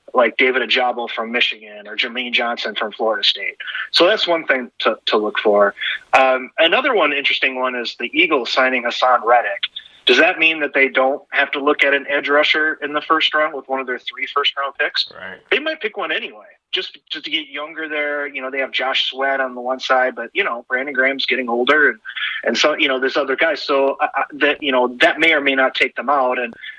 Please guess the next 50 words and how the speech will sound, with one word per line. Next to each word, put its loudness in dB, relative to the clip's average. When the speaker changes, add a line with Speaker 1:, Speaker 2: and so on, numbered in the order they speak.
Speaker 1:
and 2
they 4
have -2
other -2
needs -12
as -8
well, -2
um, 0
you -8
know, 2
and -2
many 0
other -2
needs. -4
And 0
then 0
the -2
Patriots -2
are -4
another -2
team -2
that 2
have -14
lost 4
Shaq 0
Mason -6
and -6
Ted 0
Karras. 0
So -2
do -2
they, 2
are -2
they 0
the -6
team -4
that's -8
gonna -6
pick -4
Zion -4
Johnson -6
from -10
Boston -6
College -6
in -12
the -8
first -4
round? -4
Really 2
talented -4